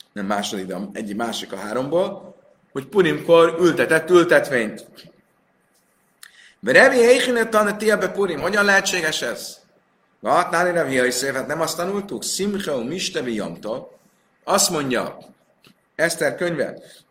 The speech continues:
kilences fejezet, tizenkilences mondat, hogy ez a nap, ez az öröm, a mulatozás és az ünnep napja.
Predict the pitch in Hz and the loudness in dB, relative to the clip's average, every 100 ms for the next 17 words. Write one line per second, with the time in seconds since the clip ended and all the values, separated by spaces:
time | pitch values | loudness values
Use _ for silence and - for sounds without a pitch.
0 | _ 175 170 139 135 - 156 123 - 160 | _ 0 2 2 -2 -2 -2 -4 -4 -4
1 | 139 143 123 110 98 87 87 101 104 - | -2 -2 -4 -6 -12 -12 -12 -12 -14 -4
2 | 185 208 170 185 262 170 - - - - | 0 2 2 2 2 2 -2 -12 -20 -20
3 | _ - 131 107 - - 240 240 220 202 | _ -6 -4 -4 -2 4 6 6 2 -2
4 | - - - - 117 220 220 214 180 185 | -8 -16 -16 -8 0 4 4 2 0 2
5 | 175 170 - - _ _ - 175 175 - | 2 0 -10 -18 _ _ -4 -4 -4 -4
6 | 147 147 202 160 123 139 - - 147 - | -4 -2 -2 0 0 -2 -4 -2 0 0
7 | - 85 - - | -2 -6 -8 -20